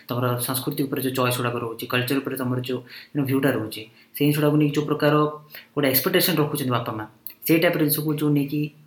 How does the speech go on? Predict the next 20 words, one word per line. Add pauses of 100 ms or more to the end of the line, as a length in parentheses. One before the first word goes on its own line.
ଆମର
ମାଇଣ୍ଡରେ
ଯୋଉ
ପ୍ରଶ୍ନଟା
ରହୁଛି,
ସେଗୁଡ଼ାକ
ଆମେ
ଆଜି
answer
ଦେବାକୁ
ଯାଉଛୁ। (440)
ତ
ସେଥିପାଇଁ
ମୋ
ସହିତ
ଗୋଟେ
guest
ଆଜି
present
ଅଛନ୍ତି,